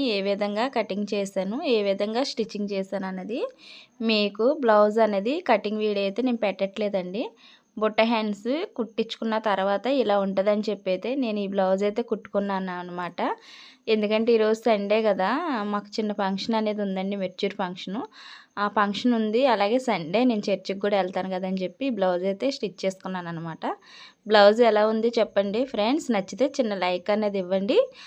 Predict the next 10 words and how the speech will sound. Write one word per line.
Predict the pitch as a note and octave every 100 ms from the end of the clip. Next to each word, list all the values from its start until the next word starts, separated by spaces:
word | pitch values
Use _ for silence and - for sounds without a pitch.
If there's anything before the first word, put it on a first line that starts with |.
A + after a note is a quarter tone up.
| - -
అలాగే | G3+ F#3+ G3+
మన | D4+ A#3+ G#3
ఛానల్ని | G#3 F#3+ G3+ G#3+ C4+
ఫస్ట్ | G4+ G3+ -
టైమ్ | G#3+ G#3+
కనుక | G#3+ G3+ B3 B3+
చూసినట్లయితే | A#3 G3+ A3 G#3 G3+ F#3+ F#3+ D4 A#4+
సబ్స్క్రైబర్ | - G#3+ - _ B3 A#3 A3 A3+
చేసుకోమని | G#3 G3+ G#3 F#3 G3+ D#4+
మిమ్మల్ని | A#3+ G3+ G#3 D4+